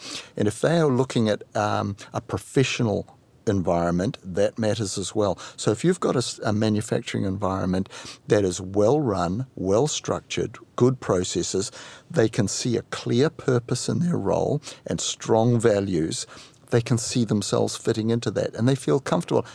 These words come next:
It's not about how dirty the job is or how sexy the industry is. It's about what your value proposition and employment brand has to offer them.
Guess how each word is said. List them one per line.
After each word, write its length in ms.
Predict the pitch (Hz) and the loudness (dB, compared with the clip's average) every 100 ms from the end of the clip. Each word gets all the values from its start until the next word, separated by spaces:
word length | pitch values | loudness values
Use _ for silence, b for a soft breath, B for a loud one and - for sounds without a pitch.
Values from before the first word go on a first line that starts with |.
| B | B
It's 200 | - - | -8 -2
not 200 | 208 214 | -2 -2
about 320 | - - 180 | 0 -2 0
how 140 | - 113 | -2 -2
dirty 360 | 117 107 110 | 0 2 0
the 140 | 98 87 | -2 0
job 340 | 113 131 131 | 0 0 0
is 220 | - - B B | -4 -6 B B
or 160 | - 104 | 0 2
how 140 | 110 | -2
sexy 580 | - - - - - 107 | -2 -2 -2 -2 -2 0
the 160 | 104 | 2
industry 500 | 104 117 120 - 101 | 4 4 2 -2 -2
is. 260 | 90 - - B B B | 0 -2 -6 B B B
It's 200 | 139 - | -2 0
about 320 | 120 120 117 _ | 0 0 -2 _
what 320 | 120 117 139 | 0 0 2
your 160 | 131 101 | 2 2
value 480 | 98 101 110 113 110 | 4 4 4 2 2
proposition 640 | - 101 104 101 98 101 | -2 -2 -2 -4 -2 -2
and 140 | 92 92 | 0 0
employment 760 | 95 - 107 101 104 110 - | -2 -2 0 2 0 -2 -2
brand 420 | 95 90 87 104 98 | 0 0 0 -2 -4
has 260 | 85 - | -4 -4
to 140 | - - | -8 -6
offer 340 | 95 95 - | -6 -6 -6
them. 200 | 85 | -6